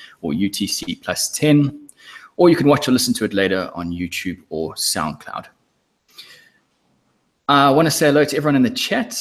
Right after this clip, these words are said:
We'll get to your comments as much as possible as we go, but feel free to chat amongst yourselves. The idea with this podcast is that this is a place for people to meet.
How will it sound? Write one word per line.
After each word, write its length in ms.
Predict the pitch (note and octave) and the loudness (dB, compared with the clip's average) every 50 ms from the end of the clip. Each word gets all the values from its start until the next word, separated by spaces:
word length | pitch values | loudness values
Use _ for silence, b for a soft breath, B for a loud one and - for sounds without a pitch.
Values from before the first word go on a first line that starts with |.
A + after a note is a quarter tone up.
| - - - | -8 -8 -6
We'll 140 | A2 C3 B2 | -8 -6 -4
get 140 | C#3 C3+ | -4 -6
to 60 | - - | -4 -6
your 100 | C3 - | -6 -4
comments 320 | - C3+ B2 A#2+ - A#2 | -2 -4 -4 -2 -4 -6
as 80 | A2 A2+ | -6 -6
much 180 | A#2 G#2 A#2 | -4 -4 -6
as 80 | A2 - | -8 -12
possible 460 | - - A#2+ G#2 - G#2+ G2+ F2+ - | -10 -10 -10 -8 -8 -8 -8 -8 -10
as 160 | D2 F#2+ - - | -10 -10 -10 -10
we 120 | F2+ F2 | -10 -12
go, 360 | - - - A#2 A#2 A#2 A#2+ | -10 -8 -4 -2 0 0 -2
but 160 | A2+ A#2 G2+ | -2 -6 -8
feel 220 | - - - A#2 A2+ | -10 -6 -6 -6 -6
free 200 | A#2 - B2 G#2 | -4 -4 -4 -4
to 80 | - | -2
chat 220 | - - - G2 F#2 | -4 -8 -8 -6 -6
amongst 320 | F2+ E2+ F2+ E2+ - - | -4 -6 -6 -6 -8 -12
yourselves. 720 | - - - - - E3 D#3+ D#3 D3+ D#3+ D3 D3 - - - | -12 -8 -6 -4 -2 0 2 2 2 2 0 -4 -8 -10 -8
The 140 | G2+ G2 | -6 -4
idea 360 | F2+ F2 E2+ - - A2 A2+ A2+ | -4 -4 -6 -6 -2 -2 0 0
with 120 | A2 A2 | -2 -4
this 120 | G#2 - | -6 -12
podcast 720 | - _ - F2 - - - - E2 E2 - - - - - - | -14 _ -14 -14 -14 -14 -10 -8 -6 -6 -6 -8 -14 -14 -14 -14
is 160 | E2+ E2 - | -14 -12 -10
that 200 | E2+ - - - | -12 -12 -12 -12
this 200 | D2+ - - D#2+ | -12 -12 -10 -10
is 80 | D#2 | -10
a 40 | D2+ | -12
place 300 | - - - - - - | -14 -12 -12 -10 -10 -10
for 320 | - - - - - D2+ - _ _ | -12 -12 -10 -8 -8 -8 -10 _ _
people 260 | - - - - _ | -12 -12 -12 -12 _
to 160 | - - - | -14 -12 -10
meet. 320 | - B1+ - - - - | -10 -10 -10 -10 -12 -16